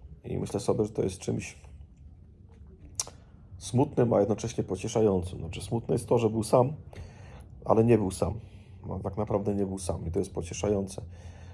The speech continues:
Druga taka pocieszająca rzecz w tym siedemnastym wersecie, "aby przeze mnie dopełnione było zwiastowanie Ewangelii". Jakby apostoł Paweł nigdy nie rezygnuje z po-, swojego powołania. Cały czas wie, kim jest i po co jest.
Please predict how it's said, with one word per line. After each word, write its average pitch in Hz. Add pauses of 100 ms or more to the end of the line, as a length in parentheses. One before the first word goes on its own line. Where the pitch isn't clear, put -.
(320)
Druga 123
taka 127
pocieszająca 120
rzecz 117
w -
tym 120
siedemnastym 110
wersecie, 117 (400)
"aby 98
przeze 104
mnie 135
dopełnione 113
było 110
zwiastowanie 107
Ewangelii". 104 (100)
Jakby 110 (560)
apostoł -
Paweł 123
nigdy 135
nie 127
rezygnuje 117
z -
po-, 110
swojego -
powołania. 107
Cały -
czas 117
wie, 135
kim 107
jest 120
i 107
po 107
co -
jest. -